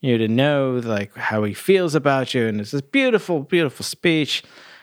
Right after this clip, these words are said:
And of course she's like, "You know they won't let me keep it." So that has the effect of, like,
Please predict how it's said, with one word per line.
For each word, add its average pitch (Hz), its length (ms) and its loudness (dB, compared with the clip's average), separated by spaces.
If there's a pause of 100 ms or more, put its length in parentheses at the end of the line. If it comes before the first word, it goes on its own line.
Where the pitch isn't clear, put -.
(160)
And 123 280 2
of 113 100 -6
course 117 200 0
she's 113 260 -4
like, 110 280 0
"You 127 120 2
know 151 180 2
they 139 140 0
won't 123 240 -4
let 110 180 -4
me 101 80 -6
keep 208 340 0
it." 98 300 -4
So 107 360 0 (560)
that 117 260 0
has 131 260 0
the 123 140 2
effect 147 320 0
of, 117 100 -2
like, 107 260 -2